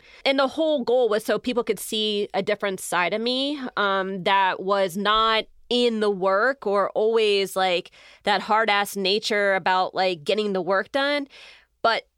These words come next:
still, I could use my passions, my talents in order to forward that. So I actually decided, "All right, fine, I'll go do it."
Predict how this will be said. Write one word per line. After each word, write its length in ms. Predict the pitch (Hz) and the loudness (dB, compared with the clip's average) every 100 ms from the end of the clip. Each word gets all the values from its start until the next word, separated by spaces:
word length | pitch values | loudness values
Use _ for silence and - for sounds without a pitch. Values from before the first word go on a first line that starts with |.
| - | -10
still, 640 | - 359 381 277 254 254 | -6 0 2 2 0 0
I 80 | - | -2
could 280 | 254 247 185 | 0 -2 -2
use 240 | 220 262 | -2 -2
my 160 | 214 208 | -2 -2
passions, 640 | - 220 220 226 220 208 | 0 -2 -2 0 0 -2
my 120 | 185 190 | -2 -4
talents 540 | - 214 196 202 190 | 0 0 0 -2 -2
in 80 | 190 | -4
order 320 | 170 190 190 | -2 0 -2
to 280 | 185 190 185 | -2 -4 -4
forward 380 | - 180 175 175 | -4 -4 -2 -2
that. 300 | 311 175 - _ _ - - - _ | 0 0 -2 _ _ -20 -20 -20 _
So 680 | - 277 269 262 254 247 - - - | -4 0 4 4 4 2 -2 -6 0
I 260 | 226 262 | 2 4
actually 440 | 277 233 - - 240 | 2 2 0 -4 -4
decided, 360 | 214 185 190 | -2 0 2
"All 60 | 208 | 2
right, 160 | 190 208 | 0 -2
fine, 380 | 156 139 135 - | -4 -6 -8 -4
I'll 100 | 196 | -2
go 140 | 202 208 | 0 -2
do 160 | 165 | -2
it." 120 | 101 | -6